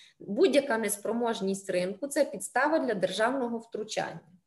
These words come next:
Тепер розбираємо кожну з цих ситуацій. Існування ринків з неповною конкуренцією.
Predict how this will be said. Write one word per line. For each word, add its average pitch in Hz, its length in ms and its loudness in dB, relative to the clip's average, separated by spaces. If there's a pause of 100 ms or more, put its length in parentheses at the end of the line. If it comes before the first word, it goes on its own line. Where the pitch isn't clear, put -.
(100)
Тепер 320 400 2
розбираємо 214 760 4
кожну 233 380 0
з - 80 -8
цих 226 200 -2
ситуацій. - 760 -2 (2000)
Існування 226 680 4
ринків 262 380 0
з 190 60 -2
неповною 214 580 0
конкуренцією. 175 1000 -2